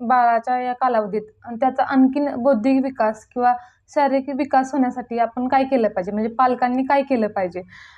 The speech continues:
तर बाळाची व्यवस्थित हलक्या हाताने मालिश केली पाहिजे, त्याच्या अवयव हात पाय असे थोडेसे ताणले पाहिजेत. त्याच्यामुळे काय होतं की त्यांचा जी हालचाल होते ती चांगल्या प्रकारे होते मालिश केल्यामुळे. त्यानंतर दुसरी गोष्ट अशी की बाळ, बाळ रडलं तर लगेच त्याला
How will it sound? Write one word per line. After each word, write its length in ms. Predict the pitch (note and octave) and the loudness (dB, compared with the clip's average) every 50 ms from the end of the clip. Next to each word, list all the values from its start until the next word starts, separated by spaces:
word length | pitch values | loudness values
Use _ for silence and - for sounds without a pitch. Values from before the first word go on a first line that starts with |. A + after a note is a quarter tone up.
| _ - | _ -2
तर 60 | C4 | 0
बाळाची 420 | B3+ A#3 C4+ C4 B3+ B3 B3 C4 C4 | 2 4 4 4 2 2 0 0 0
व्यवस्थित 420 | C4 C4 B3+ B3+ B3+ C4+ C4 - C#4+ | 2 2 0 0 -2 -6 -6 -4 -2
हलक्या 300 | B3 C4+ B3+ B3+ C#4 C4 | 0 0 0 0 0 0
हाताने 240 | - - A#3+ A#3 A#3+ | 0 0 -2 -4 -4
मालिश 400 | B3 B3+ B3 A#3+ A#3 A#3 A#3 - | -4 -2 -2 -2 -4 -6 -8 -6
केली 180 | C4 B3 A3 G#3+ | -4 -4 -4 -4
पाहिजे, 420 | G#3+ A#3 G#3+ G#3 G3+ F3+ G#3 G#3 G3+ G3+ - - _ _ | -4 -4 -4 -4 -6 -6 -8 -8 -10 -12 -18 -20 _ _
त्याच्या 300 | - B3 A#3 C4+ B3 B3 | -4 -2 0 2 2 4
अवयव 280 | B3 B3 A#3+ A#3+ A#3+ A#3+ | 2 2 0 0 -2 -2
हात 240 | A#3 A#3+ A#3 A3+ A3+ A3+ - | 0 0 0 0 -2 -2 0
पाय 80 | B3 A#3 | 0 0
असे 160 | A#3 - B3 | 0 -2 -6
थोडेसे 340 | B3 C4 C4 A#3 A#3+ A#3+ B3+ | -8 -6 -6 -6 -6 -6 -4
ताणले 400 | - C4+ B3+ B3 A#3+ A3 G#3+ G#3+ | -2 0 0 0 0 -2 -2 -2
पाहिजेत. 340 | G#3+ A3+ G#3+ G3+ G3 G3+ G3 - - - - _ _ | -2 -2 -2 -2 -2 -4 -6 -8 -12 -20 -20 _ _
त्याच्यामुळे 420 | - C4 A#3 C4 C4+ C4 C4+ C4+ C4+ | -2 0 2 4 4 4 4 4 4
काय 180 | C#4 C#4+ C#4+ | 2 2 2
होतं 280 | C#4+ C#4 C#4 C4+ B3 A#3+ | 2 0 -2 -2 -4 -8
की 140 | A#3+ B3 B3+ | -6 -8 -10
त्यांचा 500 | B3+ - C4+ C4 B3+ B3+ B3 C#4 C4+ C4+ | -6 -2 -2 -2 -2 -2 0 2 2 2
जी 340 | A3+ A#3+ D4+ D#4 D4+ - _ _ _ _ _ _ - - | 2 0 -2 -4 -4 -8 _ _ _ _ _ _ -4 0
हालचाल 320 | D4 D4 C#4+ C4+ D4+ C#4+ | 0 2 2 2 2 2
होते 160 | C#4+ C#4+ C4 | 2 0 -2
ती 180 | B3 B3 C4+ C4+ | -4 -6 -6 -8
चांगल्या 420 | C4+ - - - D#4 D4+ C#4+ C4+ | -8 -8 -4 -2 0 0 2 0
प्रकारे 320 | C4 - C#4+ C#4+ B3+ B3 C4 | 0 0 0 2 2 2 2
होते 340 | B3 - - F#3+ F#3 - _ _ _ _ _ - | 0 -2 -4 -6 -10 -10 _ _ _ _ _ -6
मालिश 340 | B3+ C4 B3+ B3+ B3+ B3 B3+ | -2 0 2 2 0 0 -2
केल्यामुळे. 440 | - C4 A3+ A3 G#3 G3+ G3 F#3+ F#3+ F3+ - - - _ _ _ | -2 -2 -2 -2 -2 -4 -6 -6 -8 -10 -12 -18 -20 _ _ _
त्यानंतर 320 | C4+ C4 B3+ B3+ B3+ B3+ | 0 2 2 4 2 2
दुसरी 340 | C4+ - C#4+ C#4 - C4+ C#4+ | 2 0 0 -2 0 0 2
गोष्ट 340 | C4+ C4+ D4 C#4+ D4 - - | 4 4 2 2 2 0 0
अशी 240 | C4+ C4 C4 - C4 | 0 0 -2 -4 -6
की 120 | C4 C#4 | -4 -2
बाळ, 380 | C4 C4+ C4+ C4 C4 B3+ - - | 0 2 4 4 2 2 0 -2
बाळ 280 | G#3+ A3+ C4+ C4 C4 | 0 2 2 2 2
रडलं 280 | C4 C#4+ C#4+ A#3+ B3 B3 | 2 0 -2 -4 -4 -8
तर 140 | A3+ B3+ B3+ | -8 -8 -6
लगेच 280 | C4 C4 B3+ B3+ B3+ | -6 -6 -6 -6 -6
त्याला 320 | C4 C4 - C4+ C4 C4 | -6 -4 -2 0 0 0